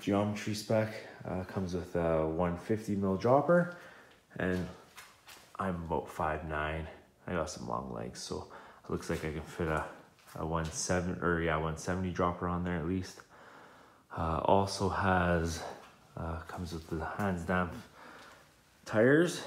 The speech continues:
So far, I've actually liked them, but more to that in the next video. There is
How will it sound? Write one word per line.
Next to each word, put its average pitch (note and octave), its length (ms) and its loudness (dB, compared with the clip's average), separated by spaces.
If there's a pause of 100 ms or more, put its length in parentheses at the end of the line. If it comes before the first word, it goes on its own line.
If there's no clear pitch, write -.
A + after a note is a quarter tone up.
(320)
So - 200 -4
far, C3+ 280 4
I've F#2 120 2
actually F#2 340 -2
liked G#2+ 240 2
them, E3 340 0
but - 400 -6
more F#2+ 260 4
to - 180 -8
that F#2+ 200 4
in F2 140 0
the F2+ 40 0
next F#2+ 200 -2
video. A#2 420 4 (520)
There E2 160 2
is E2 260 -2